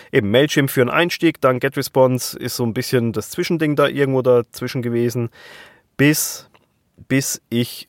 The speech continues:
auf MailerLite gestoßen bin. Und MailerLite ist für den Einstieg meine absolute Empfehlung. Also das, da bin ich, ich weiß gar nicht, wie ich da drüber gestolpert bin, es war echt ein Zufall.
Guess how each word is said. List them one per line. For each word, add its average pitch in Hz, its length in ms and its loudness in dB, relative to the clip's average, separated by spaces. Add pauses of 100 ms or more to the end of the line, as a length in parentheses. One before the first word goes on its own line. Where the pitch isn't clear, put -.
auf 104 420 0 (140)
MailerLite 104 1400 0 (360)
gestoßen 131 520 -4
bin. 87 220 -6 (300)
Und 107 100 -6
MailerLite 127 560 4 (100)
ist - 440 -8
für 120 720 0 (500)
den 104 240 0
Einstieg 110 640 -2 (400)
meine 98 460 -2
absolute 98 560 -6
Empfehlung. 87 480 -10
Also 95 360 -2
das, - 320 -2 (220)
da 110 80 -2
bin 120 120 2
ich, - 140 -8
ich - 140 -6
weiß - 160 4
gar 127 100 2
nicht, 110 80 0
wie 113 60 -2
ich 104 60 -4
da 101 100 -2
drüber 135 260 0
gestolpert 117 520 0
bin, 107 100 -4
es 101 100 -6
war 104 180 0
echt - 200 -16
ein 107 80 -8
Zufall. 107 420 -2